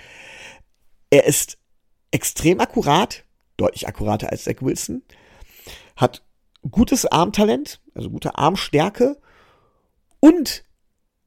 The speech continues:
er ist ein verdammt guter Runner, also eine Dual Threat. Und anstelle der Jets, glaube ich, wären sie gut beraten, wenn sie sich Justin Fields von den Ohio State Buckeyes nehmen würden und damit versuchen, ihren Franchise-Quarterback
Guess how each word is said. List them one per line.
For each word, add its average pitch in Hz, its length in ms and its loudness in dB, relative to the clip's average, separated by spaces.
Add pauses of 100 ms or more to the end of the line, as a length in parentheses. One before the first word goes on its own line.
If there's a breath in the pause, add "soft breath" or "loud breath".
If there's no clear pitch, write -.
er 147 180 8
ist - 260 0
ein 131 120 0
verdammt 127 520 -2
guter 180 220 -2
Runner, 160 340 2
also 98 200 0
eine 107 160 -2
Dual 151 260 2
Threat. - 420 -8 (640 loud breath)
Und 135 400 2 (640)
anstelle 277 420 0
der 240 120 0
Jets, 196 480 -2
glaube 190 320 0
ich, 175 180 -8
wären 170 240 0
sie 147 120 -10
gut 214 200 -10
beraten, 160 600 0 (260 soft breath)
wenn 151 160 0
sie 139 100 -12
sich 139 240 -6
Justin 156 480 -2
Fields - 680 0
von 123 180 -6
den 120 120 -6
Ohio 151 340 2
State 160 300 0
Buckeyes 101 540 -4
nehmen 98 320 -6
würden 123 340 0 (380 loud breath)
und 127 180 -2
damit 165 220 2
versuchen, 160 500 -4
ihren 135 200 -2
Franchise-Quarterback - 1080 -4